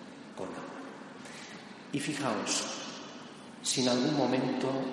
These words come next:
de vuestra vida atravesáis situaciones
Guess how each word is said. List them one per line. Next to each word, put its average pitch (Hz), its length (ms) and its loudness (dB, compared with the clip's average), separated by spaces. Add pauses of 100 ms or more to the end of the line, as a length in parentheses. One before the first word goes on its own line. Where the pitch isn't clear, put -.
(140)
de 107 80 2
vuestra 101 460 0
vida 95 360 -4 (2750)
atravesáis 117 800 4
situaciones 104 1500 0